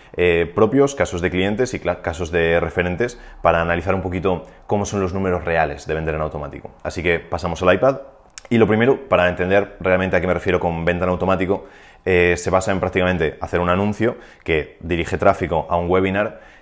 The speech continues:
que también puede ser una secuencia de emails, pero ya no es tan común, sobre todo cuando empezamos. Hay gente muy grande desde atrás que sí que lo sigue utilizando y funciona estupendamente, pero ahora normalmente se dirige a un webinar, a una masterclass, a un tal, y después del webinar directamente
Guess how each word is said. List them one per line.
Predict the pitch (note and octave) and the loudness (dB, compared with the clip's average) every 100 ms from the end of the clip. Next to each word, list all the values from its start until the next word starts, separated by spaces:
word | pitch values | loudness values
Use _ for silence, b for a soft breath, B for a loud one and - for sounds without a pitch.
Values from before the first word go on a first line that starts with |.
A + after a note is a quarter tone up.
| - | 0
que | G2 | 2
también | G2+ G2 G2+ | 4 2 4
puede | G2+ | 2
ser | G2 F#2+ - | 4 0 -2
una | G2 | -6
secuencia | F#2 F#2 F#2 | -2 -2 0
de | F2+ | 0
emails, | F#2 G#2 G#2 | 0 -4 -6
pero | - F2+ | -8 -6
ya | E2 E2+ | -2 -2
no | F2+ F2+ | -2 -2
es | F2 - | -6 -6
tan | F2+ F2 | -4 -2
común, | F2 F2 F#2 F2 D#2+ - | -2 -2 -2 -4 -8 -12
sobre | - F2 | -6 -2
todo | F2+ | 0
cuando | F2 F2 | 0 -2
empezamos. | F2 F2+ F2+ G2 C3+ - - | -4 -4 -2 -2 -4 -10 -14
Hay | F2+ | -10
gente | F#2 E2+ | -6 -4
muy | E2+ E2 | -2 0
grande | E2+ F2 F2 E2+ B B B | 0 0 0 -2 B B B
desde | F2 F2 D2+ D#2+ D#2+ | -4 -2 0 0 2
atrás | D#2+ F2 E2 | 2 0 0
que | F2 | -6
sí | F2+ | -6
que | E2 | -4
lo | D#2+ | -4
sigue | E2+ | -4
utilizando | E2 D#2+ E2+ E2 D#2 | -4 -4 -4 -4 -4
y | |
funciona | D2+ D#2+ E2 | -6 -6 -6
estupendamente, | - E2 E2+ F2 F2+ A2 B B _ _ | -4 -4 -2 -2 -2 -4 B B _ _
pero | G2 F2+ | 4 6
ahora | G2+ | 6
normalmente | G2 F#2+ F#2+ G2 E2+ D#2 | 4 2 2 0 -2 -4
se | - E2 | -4 -4
dirige | F2 - | -4 -4
a | D2+ | -4
un | D#2 | -2
webinar, | F2+ F#2+ G#2 A#2 | 0 0 -2 -6
a | - | -8
una | D2+ | -10
masterclass, | D2+ F2 F#2 G2+ - | -8 -10 -4 -2 -2
a | E2 | -6
un | F2 | 0
tal, | A2+ - B B B | 0 0 B B B
y | A#2+ A#2 | 0 2
después | G#2 A2+ A2+ | 4 4 4
del | G#2 | 6
webinar | G#2 G#2+ G#2 | 6 4 4
directamente | F2+ E2+ F2+ F2+ A2 - | 2 2 0 0 0 -2